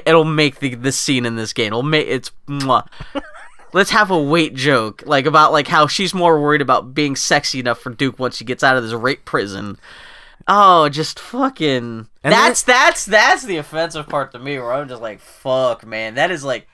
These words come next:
Speaker 1: that cuts to the fucking bone."
Speaker 2: And then
Speaker 1: Just
Speaker 2: they explode.
Speaker 1: How fucked up this whole enterprise
Speaker 2: Then they
Speaker 1: is.
Speaker 2: explode and aliens come flying
Speaker 1: Yeah,
Speaker 2: out of
Speaker 1: exactly,
Speaker 2: them.
Speaker 1: and that's, and, like,
Speaker 2: And
Speaker 1: Duke
Speaker 2: you know
Speaker 1: doesn't
Speaker 2: what?
Speaker 1: even fucking
Speaker 2: You know
Speaker 1: react.
Speaker 2: what? <laughs> Here's a hardy har har har. Uh,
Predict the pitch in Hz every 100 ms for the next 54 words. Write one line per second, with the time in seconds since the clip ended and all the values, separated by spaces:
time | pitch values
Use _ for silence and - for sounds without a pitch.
0 | - 170 - 185 - 143 117 - 117 107
1 | 104 104 113 113 113 110 151 214 226 240
2 | 240 - - 240 139 156 - - - 202
3 | 175 - - 165 - 147 139 160 139 131
4 | - 113 107 202 220 233 233 - - 233
5 | 151 156 180 180 151 - 127 - 240 220
6 | 226 202 180 160 170 185 - 190 330 190
7 | 226 247 240 240 262 254 339 175 - 202
8 | 170 143 147 147 175 202 226 190 175 -
9 | - - - 247 240 - - - 220 196
10 | 202 226 262 196 175 180 180 196 202 339
11 | 214 196 202 - - - - 180 175 160
12 | 156